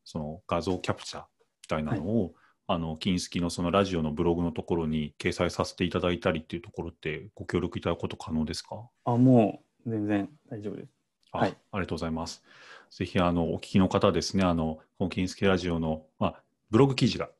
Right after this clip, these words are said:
Speaker 1: キントンハイブオンラインっていうところのですね、記事がありますので、えー、YouTubeでお聞きの方も、ポッドキャストでお聞きの方も、あの、概要欄にそのリンク自体は掲載しますので、ぜひちょっとそちらもですね、チェックいただきたいなと。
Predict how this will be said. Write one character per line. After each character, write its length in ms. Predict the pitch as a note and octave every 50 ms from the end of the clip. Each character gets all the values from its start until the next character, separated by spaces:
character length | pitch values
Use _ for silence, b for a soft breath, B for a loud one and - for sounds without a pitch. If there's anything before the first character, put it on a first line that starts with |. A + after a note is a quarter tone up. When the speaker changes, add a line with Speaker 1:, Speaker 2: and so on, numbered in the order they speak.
| _ _
Speaker 1:
キ 120 | - C3 B2
ン 80 | A#2+
ト 100 | - A#2+
ン 60 | A2+
ハ 140 | G#2 A#2 A2
イ 40 | G#2+
ブ 120 | G2+ G2
オ 140 | G2+ G#2+ A2
ン 40 | A2
ラ 100 | A2 G2+
イ 60 | F2+
ン 80 | D#2+ D2+
っ 20 |
て 100 | - F2+
い 40 | D#2+
う 60 | D#2
と 100 | - -
こ 140 | - F2+ D#2+
ろ 60 | D#2
の 60 | D#2
で 60 | D#2 D#2
す 120 | - -
ね、 80 | A2+ G2+
記 140 | - G#2+
事 100 | F#2 F2
が 80 | E2 D#2+
あ 60 | D#2+
り 80 | E2 F2
ま 140 | F#2 F#2+ F2+
す 100 | - F2+
の 140 | D#2+ D2+
で、 260 | D#2+ G#2 G#2+ F#2 B B B B B B B B
え 220 | - G#2+ G2+ G2
ー、 40 | G#2+
YouTube 360 | C3+ D3+ C#3+ - F3 D#3+ C#3
で 80 | G#2+ F#2
お 40 | E2+
聞 40 | -
き 100 | - F#2+
の 80 | F2+
方 220 | - F#2+ E2+ F#2 E2+
も、 100 | D#2+ D#2
ポ 140 | - A#2
ッ 20 | -
ド 100 | - A#2
キ 80 | B2
ャ 40 | A#2+
ス 80 | A#2 -
ト 80 | A2+
で 60 | F#2+ E2
お 60 | D#2
聞 20 | -
き 100 | - -
の 80 | E2
方 220 | - G2+ - - D#2
も、 100 | D#2 D2+
あ 20 |
の、 120 | D2 D#2
概 180 | D#2+ C3 E3 F#3+
要 140 | G3 F3 B2+
欄 180 | F2 D2 C#2+
に 120 | D2+ D2+ - _ _ _ _ _ _ _
そ 140 | - - G2
の 80 | F2+ E2+
リ 140 | F#2+ G#2 G#2
ン 60 | G2+
ク 100 | - F#2+
自 120 | F#2+ F#2
体 60 | - D#2
は 80 | D2+
掲 180 | - - F#2 E2+
載 200 | - - F2 E2+
し 140 | - - G2+
ま 100 | G2+ F#2
す 120 | - -
の 100 | D#2 C#2
で、 160 | D2 - - _ _ _ _
ぜ 120 | - E3+ E3+
ひ 60 | -
ち 40 | F#3+
ょ 20 |
っ 20 | -
と 40 |
そ 140 | - - G2+
ち 120 | - - G2
ら 120 | G2 F#2+
も 80 | F2+ D#2+
で 100 | D#2 D2
す 160 | - - -
ね、 80 | D2+
チ 120 | - - -
ェ 40 | -
ッ 60 | -
ク 100 | - D2+
い 20 |
た 100 | - F2
だ 100 | D#2+ D#2
き 80 | - -
た 100 | F2 D#2+
い 60 | C#2
な 100 | C#2 C#2+
と。 80 | -